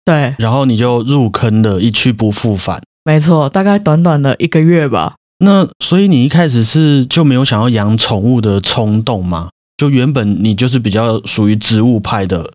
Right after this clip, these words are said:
Speaker 2: 就对了。
Speaker 1: 有，其实我一直都蛮想养宠物的，但是环境没有那么允许。
Speaker 2: 哦，因为毕竟整个花费啊，生活，你的生活模式啊，可能都会比植物还要付出相对大一点的心力。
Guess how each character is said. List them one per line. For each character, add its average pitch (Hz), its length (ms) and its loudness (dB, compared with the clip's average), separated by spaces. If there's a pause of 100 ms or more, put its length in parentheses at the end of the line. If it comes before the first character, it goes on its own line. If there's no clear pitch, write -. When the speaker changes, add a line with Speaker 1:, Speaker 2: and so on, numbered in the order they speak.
Speaker 2:
就 113 140 -2
对 101 200 -2
了。 80 220 -10
Speaker 1:
有， 170 180 0
其 220 220 -2
实 240 80 -2
我 185 140 2
一 - 20 0
直 185 140 0
都 185 120 0
蛮 170 220 2
想 160 160 2
养 143 220 2
宠 147 240 0
物 156 180 2
的， 139 100 2
但 175 220 0
是 185 240 2 (120)
环 170 280 0
境 175 260 0
没 160 140 2
有 147 460 0
那 175 100 2
么 165 200 2
允 139 220 -2
许。 - 320 -4 (220)
Speaker 2:
哦， 101 640 -2 (140)
因 135 100 0
为 139 60 2
毕 135 180 0
竟 131 400 0
整 120 160 -4
个 110 160 0
花 123 320 -2
费 120 360 -2
啊， 98 280 -2
生 131 240 -2
活， 107 400 0 (120)
你 117 120 0
的 113 140 0
生 135 240 -2
活 123 140 0
模 107 260 2
式 117 320 0
啊， 92 320 -4
可 - 100 -4
能 113 140 0
都 127 180 0
会 127 220 0
比 107 280 -2
植 98 280 -2
物 131 160 2
还 101 140 -2
要 113 240 0
付 117 240 -2
出 107 240 0
相 113 240 -2
对 113 120 2
大 107 220 -4
一 104 60 -2
点 92 100 -2
的 87 80 -4
心 98 320 -2
力。 98 180 -2